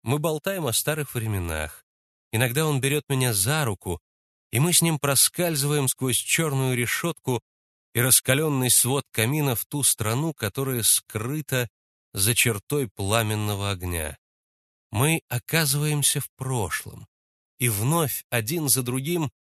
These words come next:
минуем дни, уже некогда нами прожитые. На ходу мой посетитель делится со мной всеми своими мыслями и чувствами. Временами я смеюсь над его словами, но тут же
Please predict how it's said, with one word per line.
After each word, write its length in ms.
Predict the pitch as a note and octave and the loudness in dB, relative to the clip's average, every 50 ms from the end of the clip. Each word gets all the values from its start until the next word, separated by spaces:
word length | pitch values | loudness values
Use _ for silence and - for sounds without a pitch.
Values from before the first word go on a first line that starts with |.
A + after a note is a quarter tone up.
| _ _ | _ _
минуем 600 | - A2 A2+ C#3 D3+ E3 E3+ E3+ D#3+ C#3+ C3 A#2+ G#2+ | -4 0 2 2 4 2 2 2 2 0 0 0 -2
дни, 400 | G#2+ A2 C3+ E3 F#3 F#3 D#3+ - _ _ _ _ _ _ _ _ _ _ | 0 0 0 2 2 0 -2 -4 _ _ _ _ _ _ _ _ _ _
уже 240 | G#2+ G#2+ G2+ A#2+ A#2 | -4 -2 0 0 0
некогда 480 | A#2+ C#3+ D#3 - - C#3 A2 G#2+ A#2 | 0 0 -2 -2 -2 -6 -4 -2 -2
нами 340 | A2+ A2+ B2+ C3 B2 B2 A#2+ - | 0 0 0 0 0 0 -2 -2
прожитые. 800 | - G#2+ A2 A#2 G#2+ F2+ D#2 E2 D2+ - - - - - - _ _ _ _ _ _ _ _ _ _ _ _ _ | -4 -4 -2 -2 -2 -2 -4 -8 -12 -14 -16 -16 -16 -18 -20 _ _ _ _ _ _ _ _ _ _ _ _ _
На 180 | G#2+ G#2 A2+ | 0 0 0
ходу 340 | G#2+ - A#2+ A#2 C3+ F3 F#3+ | 0 2 0 0 0 0 0
мой 160 | D#3 C3 B2 | 0 0 0
посетитель 560 | - - A#2 - C#3 C3 - F3 - D#3 B2 A2 | 0 0 0 0 0 0 -4 -2 -2 -2 -2 0
делится 400 | G#2+ D3 E3+ D3+ C3+ - B2+ A2+ | -2 -2 -2 -2 -2 0 2 2
со 140 | - B2 | 2 2
мной 240 | A2+ C#3 D#3 D3+ C3+ | 0 0 0 0 2
всеми 340 | G#2+ - - - F3+ D#3 C#3 | 2 4 4 4 2 2 0
своими 360 | A#2+ - - B2+ C3 B2 A#2+ | 0 0 0 0 0 0 0
мыслями 640 | A2+ A2 C3 F3 F3+ C#3 - - C3 B2 A#2+ A#2+ A#2+ | 0 0 -2 -2 0 0 0 0 0 -2 -2 -2 -2
и 40 | |
чувствами. 680 | - - - G3+ - D#3 - - C3+ B2+ A#2+ A#2 G#2+ F#2 - _ _ _ _ _ _ _ _ _ | -2 -4 -6 -6 -4 -4 -4 -4 -2 -2 -2 -2 -2 -4 -6 _ _ _ _ _ _ _ _ _
Временами 500 | - - B2+ D3 E3+ G3 G#3 A3 G3 D3+ | -2 2 2 2 2 2 0 0 0 0
я 180 | C3+ C3+ B2 A2+ | 2 2 2 4
смеюсь 680 | - - - A2+ A2 A2+ A2 A#2+ F3 A3 G3+ D#3 - | 4 4 4 4 4 2 2 0 0 0 2 2 2
над 140 | D#3 D#3 C#3+ | 2 2 0
его 220 | D3 D#3 D#3 D#3 | 0 0 0 0
словами, 640 | C#3 - - C3+ C#3 D3 D#3 D3 C#3+ C3+ B2+ A#2 G#2+ - _ _ _ _ _ _ _ | 0 2 2 2 0 2 2 2 4 4 4 2 0 -2 _ _ _ _ _ _ _
но 100 | G#2+ G#2+ | -4 -2
тут 200 | - D3+ D#3 B2+ | -2 -2 -2 0
же 200 | G#2 A2 C3+ | 0 0 0